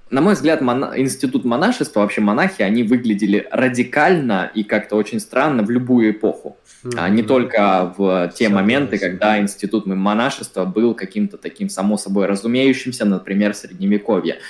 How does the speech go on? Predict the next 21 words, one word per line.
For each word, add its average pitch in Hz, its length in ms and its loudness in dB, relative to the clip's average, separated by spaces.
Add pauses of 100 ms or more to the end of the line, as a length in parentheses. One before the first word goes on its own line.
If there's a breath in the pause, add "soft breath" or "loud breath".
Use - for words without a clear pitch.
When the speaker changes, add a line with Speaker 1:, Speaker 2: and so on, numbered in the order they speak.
(260 loud breath)
Speaker 1:
А, 73 200 -4
монах, 135 360 0
он 131 100 2
всегда 117 320 2
радикально 98 540 2
выглядел, 78 380 -4
потому 95 120 -6
что - 140 -2
это - 140 -4
человек, 123 380 2
который 107 380 0
выбирает 104 420 2
совершенно 104 420 -2
иной 110 420 0
образ 98 400 0
жизни, 131 240 2
причём 101 320 -6
сознательно, 123 580 -2
причём 117 440 -4
институциализированный 107 1120 0
навсегда. 101 500 -2